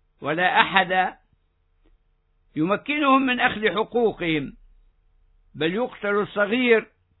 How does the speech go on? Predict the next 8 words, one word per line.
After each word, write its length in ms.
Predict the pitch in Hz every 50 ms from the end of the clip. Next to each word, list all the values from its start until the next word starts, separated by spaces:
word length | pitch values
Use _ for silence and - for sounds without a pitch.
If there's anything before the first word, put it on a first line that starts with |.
| _ _ _ _ _ _ _ _ _ _ _ _ _ _ _ 175
البريء 760 | 196 202 190 175 214 226 240 262 262 254 247 247 247 302 _ _ _ _ _ _ _ _ _ _ _ _ _ _ _ _ _ _ _ _ _ _ _ _ _ _ _ _ _ -
بدعوى 440 | 139 160 214 226 208 220 214 208
أنه 320 | 226 233 220 220 208 214 247
يحمل 380 | 254 - 185 214 226 214 208
سكينا 480 | - - 208 - - 254 269 269 262 254
يريد 340 | 240 233 233 240 247 220 220
القتل 480 | 226 220 - 262 269 - - 208 214
به 260 | 202 240 233 185 127